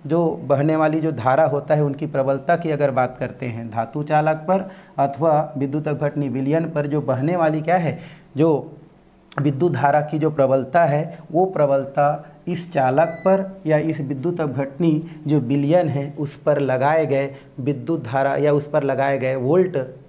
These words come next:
या विभवांतर के क्या होती है, समानुपाती होती है। कहने का मतलब ये है कि जितना इसमें क्या किया जाता है, वोल्ट लगाया जाता है, उतना ही ज़्यादा क्या होता है, आयनों का गति होता है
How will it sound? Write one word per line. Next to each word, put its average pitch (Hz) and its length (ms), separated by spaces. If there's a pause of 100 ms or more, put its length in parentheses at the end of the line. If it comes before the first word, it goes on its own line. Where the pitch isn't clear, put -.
(120)
या 139 100
विभवांतर 127 640
के 135 180
क्या 127 160
होती 127 280
है, 185 200 (340)
समानुपाती 135 640
होती 123 320
है। 123 80
कहने 147 360
का 175 120
मतलब 170 320
ये 175 60
है 165 120
कि 165 160
जितना 143 320
इसमें 160 300
क्या 160 140
किया 160 200
जाता 156 260
है, 156 80
वोल्ट 160 240
लगाया 156 340
जाता 151 300
है, 156 300
उतना 139 240
ही 147 160
ज़्यादा 139 260
क्या 143 180
होता 143 240
है, 143 60
आयनों 135 260
का 143 140
गति 131 260
होता 147 280
है 185 240